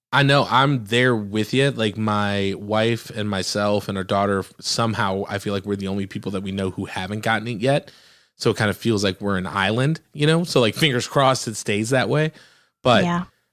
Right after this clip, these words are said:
Speaker 1: you know, when you told me that you had it, I just felt so bad. I was just like, "Oh, man, like, I hate that you're not feeling good and you're being a trooper. You're here recording, which is awesome. And I, I really appreciate it. I know the listeners appreciate it. And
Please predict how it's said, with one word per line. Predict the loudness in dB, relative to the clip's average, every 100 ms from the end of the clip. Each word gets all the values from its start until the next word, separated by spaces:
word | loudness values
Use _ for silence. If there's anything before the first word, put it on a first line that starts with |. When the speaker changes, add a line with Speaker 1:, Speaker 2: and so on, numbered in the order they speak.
| _ _
Speaker 1:
you | 0
know, | 2
when | 4 2
you | 2
told | 4 4
me | 2
that | 0
you | -2
had | 0 2 4
it, | 2
I | 0
just | -2
felt | -2 -2 -2
so | -4 -2 0
bad. | 0 2 0
I |
was | -2 -2
just | -6 -8
like, | -10
"Oh, | -8 -8
man, | -6 -4 -2 -2 -6 -6
like, | -6 -6
I | -6 -8
hate | -8 -2 -2
that | 0 -2
you're | -2
not | -4 -6
feeling | -4 -4 -2 -2
good | 0 0 0
and | -4 -8 -20 -20 _ -2
you're | 0
being | 2 2
a | 0
trooper. | 4 4 6 6 6
You're | 2 0
here | 0
recording, | 0 0 4 4 4 0
which | -2 -4
is | -6 -8 -8
awesome. | 2 2 2 0
And | 0 -2 -2
I, | -4
I |
really | 0 0
appreciate | 0 -2 0 0
it. |
I |
know | 0 -2
the | 0
listeners | 0 0 -2 -4 -4
appreciate | -6 -6 -2 -2 -2
it. | -4 -6
And | -12 -18